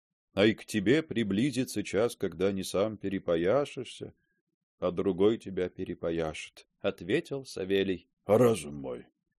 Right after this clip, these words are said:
Speaker 2: ещё силы моей ненадёжней, потому что я, знаете, всегда в рассуждении сбивчив".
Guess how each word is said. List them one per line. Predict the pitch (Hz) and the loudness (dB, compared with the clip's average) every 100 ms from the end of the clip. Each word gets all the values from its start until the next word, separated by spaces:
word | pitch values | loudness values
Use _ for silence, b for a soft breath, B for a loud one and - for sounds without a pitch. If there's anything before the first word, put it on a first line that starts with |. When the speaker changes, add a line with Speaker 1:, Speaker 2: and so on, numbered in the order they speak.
| _ _ _ _ | _ _ _ _
Speaker 2:
ещё | 85 82 - 120 | -10 -4 0 2
силы | - 117 131 123 | 4 6 6 6
моей | 117 101 107 101 | 6 4 4 2
ненадёжней, | 98 92 85 78 73 - - - - _ _ _ _ _ _ | 0 -2 -4 -6 -6 -12 -18 -20 -20 _ _ _ _ _ _
потому | - - 67 76 | -16 -12 -10 -10
что | - 80 | -8 -6
я, | 73 | -6
знаете, | - 80 76 - 76 | -6 -6 -8 -10 -10
всегда | - 80 80 87 | -8 -8 -4 -2
в | 90 | -2
рассуждении | 92 - 87 73 76 87 85 82 | -2 -2 -6 -8 -4 -2 -2 -6
сбивчив". | 82 90 - - - - | -8 -12 -14 -14 -16 -16